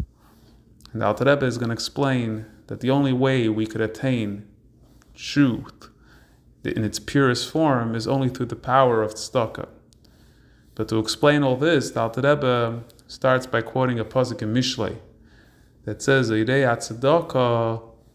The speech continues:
Socher or Secher Emes." So different interpretations, what the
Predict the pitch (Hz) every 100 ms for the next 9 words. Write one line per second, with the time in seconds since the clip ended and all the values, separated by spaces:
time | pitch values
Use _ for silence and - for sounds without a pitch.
0 | _ _ _ - - 147 143 135 123 120
1 | 113 110 - 135 127 120 110 113 101 -
2 | - - 113 135 135 120 120 113 113 143
3 | 143 - - 98 120 123 - 110